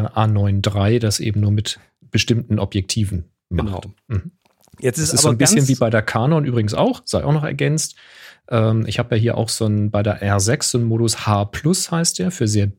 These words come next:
Speaker 1: schnelle Bildraten, also wie, wie das dann sind, zwölf oder so. Ähm, aber das auch nur mit bestimmten Objektiven und auch nur, wenn der Akku voll ist. Oder voll
Speaker 2: Genau.
Speaker 1: genug
Speaker 2: Und,
Speaker 1: ist.
Speaker 2: und es geht hier ganz speziell um diese Sigma Art und Contemporary und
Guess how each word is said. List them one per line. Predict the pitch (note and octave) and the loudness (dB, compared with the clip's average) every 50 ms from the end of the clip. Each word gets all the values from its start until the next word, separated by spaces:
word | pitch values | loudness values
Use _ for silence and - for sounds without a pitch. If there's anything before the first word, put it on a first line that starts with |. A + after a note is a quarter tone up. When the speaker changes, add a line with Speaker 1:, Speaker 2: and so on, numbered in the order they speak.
| - - | -12 -6
Speaker 1:
schnelle | - - - B2 A#2+ C#3 E3 F3 E3+ | -6 -4 0 0 0 0 0 -2 -2
Bildraten, | E3+ - D3+ D#3 D#3 - - - C#3+ D3+ D#3 D#3 - - C#3+ | -2 -2 -2 -2 -2 -2 0 0 2 2 0 -2 -2 -4 -4
also | A2+ G2 G2 F#2+ F2+ | -2 -2 -2 -4 -4
wie, | - G2 - | -6 -8 -8
wie | - A2 | -8 -8
das | G#2+ G#2 G2+ - | -6 -4 -4 -4
dann | A2+ G2+ | -4 -4
sind, | G2 G#2 G2+ - | -4 -6 -4 -6
zwölf | - - A#2 A2 G2+ - | -6 -4 -4 -6 -6 -6
oder | - A2+ A2 G#2+ | -6 -6 -4 -4
so. | A2 A2+ A2 A2+ - - - - - - - - - - - - _ _ | -2 -4 -4 -6 -10 -20 -20 -20 -20 -18 -18 -18 -18 -18 -18 -20 _ _
Ähm, | - A#2 A2 A2 A2 A2 A2 A2 | -2 2 2 4 4 4 2 2
aber | - - A2 A2 | 0 0 0 2
das | A2 B2 - - | 2 2 0 2
auch | - C#3 - - | 0 0 2 2
nur | C3+ B2 | 0 2
mit | B2 A#2+ A#2+ | 2 -2 -2
bestimmten | - A2+ - - A#2 A2+ A2+ A#2 A#2+ | -2 -2 0 0 0 0 2 0 0
Objektiven | A2+ A2 - - G#2+ A2 - - C3 D3 D3 C#3+ B2+ | 0 -2 -2 -2 -2 -2 0 0 0 2 2 2 0
und | A#2 - | 0 0
auch | A#2 G#2+ | 2 2
nur, | A#2+ A2 | 2 2
wenn | G2+ G#2 | 2 0
der | G#2 A2 | -2 -2
Akku | G#2+ - - | -4 -4 -4
voll | F#2+ - - G#2 F#2+ - | -6 -4 -4 -6 -6 -6
ist. | - - - - - _ _ _ _ _ _ _ _ _ _ _ _ _ _ _ _ _ _ _ _ - | -6 -10 -12 -12 -14 _ _ _ _ _ _ _ _ _ _ _ _ _ _ _ _ _ _ _ _ -6
Oder | A2+ - - | -6 -6 -4
voll | - - F2+ E2 G2+ | -4 -2 0 0 0
Speaker 2:
Genau. | F2 E2+ | 0 0
Speaker 1:
genug | E2+ F#2 F2+ | 0 0 0
Speaker 2:
Und, | A#2+ A#2+ | 0 -2
Speaker 1:
ist. | F#2+ - - - - _ _ _ _ _ - | -2 -2 -6 -8 -12 _ _ _ _ _ -2
Speaker 2:
und | - C3 C3 - | -2 0 0 0
es | - C3 - | -2 -2 0
geht | - D#3 E3 - | 0 0 0 2
hier | G3+ E3+ D#3 | 2 0 0
ganz | C#3 C3 - C#3 D#3 - | 0 0 0 0 0 0
speziell | - - C3+ - - C#3+ C#3 D3 | 0 -2 -2 0 0 0 0 0
um | - - C3+ C3 B2+ B2+ B2+ B2 | 0 0 2 2 4 2 2 0
diese | A#2+ B2 A#2 A2 A2+ | -2 -4 -4 -4 -4
Sigma | A2 - - - - B2+ A#2 - | -4 -4 -6 -4 -2 -2 -2 0
Art | G#2 A2 B2+ D3 D3 | 0 2 2 2 0
und | - A#2+ G#2+ - | 0 -2 -2 -2
Contemporary | - - A#2+ A#2 - - C3 C3 - C3+ B2 B2 A#2 A2+ A#2 A#2 | 0 -2 -2 -2 0 0 -2 0 0 0 0 0 2 0 0 0
und | - G#2+ A2 A2+ - | 0 -2 -2 -4 -6